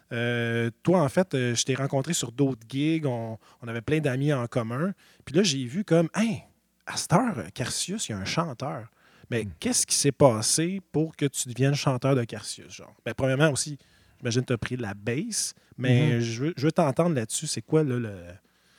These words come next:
Speaker 1: Qu'est-ce qui s'est passé ?
Speaker 2: Ah, ben, euh, les gars de Carcius connaissaient Heaven's Cry parce qu'ils ont été à l'é-, ils étaient à l'école, justement, euh, au cégep, euh, je me rappelle pas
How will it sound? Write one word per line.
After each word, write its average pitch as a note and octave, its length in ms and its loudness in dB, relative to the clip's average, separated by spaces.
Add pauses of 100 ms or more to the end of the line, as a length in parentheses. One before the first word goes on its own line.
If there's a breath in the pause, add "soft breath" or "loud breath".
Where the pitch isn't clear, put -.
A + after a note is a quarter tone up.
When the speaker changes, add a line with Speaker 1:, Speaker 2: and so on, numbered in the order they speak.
(420 soft breath)
Speaker 1:
Qu'est-ce D3 160 -2
qui - 40 -6
s'est B2+ 60 -6
passé ? - 360 -12 (160)
Speaker 2:
Ah, C3+ 340 6
ben, C#3 380 4
euh, C3 340 4 (380)
les E3+ 180 0
gars F#3+ 120 2
de - 40 -4
Carcius G3 420 -2
connaissaient D3+ 380 0
Heaven's C#3+ 340 2
Cry D3 320 2
parce C3+ 220 -2
qu'ils C#3+ 100 0
ont C3+ 60 4
été B2+ 160 0
à D#3+ 60 0
l'é-, B2 160 0
ils G#2+ 260 -4
étaient A2+ 200 -2
à - 20 0
l'école, B2+ 380 -2
justement, G#2+ 340 -2
euh, F#2+ 580 0 (180)
au G2 60 -8
cégep, G#2+ 420 0 (120)
euh, G#2 40 0 (800)
je F2 60 -14
me F#2 60 -10
rappelle - 180 -14
pas A2 100 -12